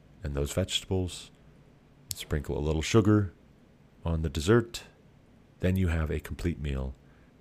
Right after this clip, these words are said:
But how many good cooks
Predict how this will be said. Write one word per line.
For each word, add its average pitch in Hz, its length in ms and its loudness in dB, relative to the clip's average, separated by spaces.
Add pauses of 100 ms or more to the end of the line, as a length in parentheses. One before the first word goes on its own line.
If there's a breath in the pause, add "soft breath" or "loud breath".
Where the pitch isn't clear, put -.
(300)
But 92 440 2 (800)
how 95 160 0
many 90 180 0
good 82 260 -2
cooks - 560 0